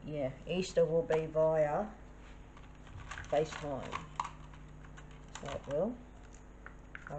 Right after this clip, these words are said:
already sent all her stuff over, um, with my son. He works with her mum.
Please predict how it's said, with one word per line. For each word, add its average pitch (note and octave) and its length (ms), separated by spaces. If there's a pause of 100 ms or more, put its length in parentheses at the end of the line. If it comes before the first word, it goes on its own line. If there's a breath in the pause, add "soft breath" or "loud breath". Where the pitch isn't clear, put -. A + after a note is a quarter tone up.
already D3 260
sent C#3+ 360
all C#3 180
her C3 100
stuff - 380
over, C3+ 380 (580)
um, C#3 360 (200)
with - 160
my C#3 100
son. C#3+ 340 (920)
He D#3 60
works C#3+ 420
with C#3 200
her C#3 80 (100)
mum. D3 220